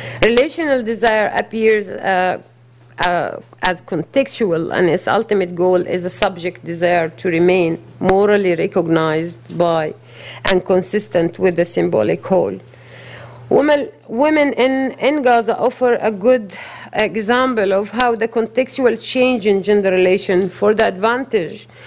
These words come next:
of women's position of power within the household and in the local community is not a desirable change, because it threatens the collective system of gender si-, signification.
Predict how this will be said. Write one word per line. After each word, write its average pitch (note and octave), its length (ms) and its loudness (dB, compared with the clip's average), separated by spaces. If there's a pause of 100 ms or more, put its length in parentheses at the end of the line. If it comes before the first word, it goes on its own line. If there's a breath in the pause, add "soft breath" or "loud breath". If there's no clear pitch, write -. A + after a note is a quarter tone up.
(380 loud breath)
of G3+ 180 0
women's B3 380 0
position G#3+ 540 0
of G#3 180 -4
power G#3 400 0
within G#3+ 460 0
the A#3 100 0
household G3 720 -4
and A#3 240 2
in G3+ 160 4
the F3 80 0
local F3 380 -2
community D#3 560 -2
is G3+ 120 0
not A#3 220 2
a A3+ 60 0
desirable F#3+ 760 -4
change, F3 640 -4 (880 loud breath)
because B3 400 2
it - 160 -8
threatens B3 640 -2
the G#3 140 -2
collective A3+ 640 -2
system B3+ 580 -4
of G3 160 0
gender G3+ 400 2
si-, - 320 -6
signification. G3 1200 0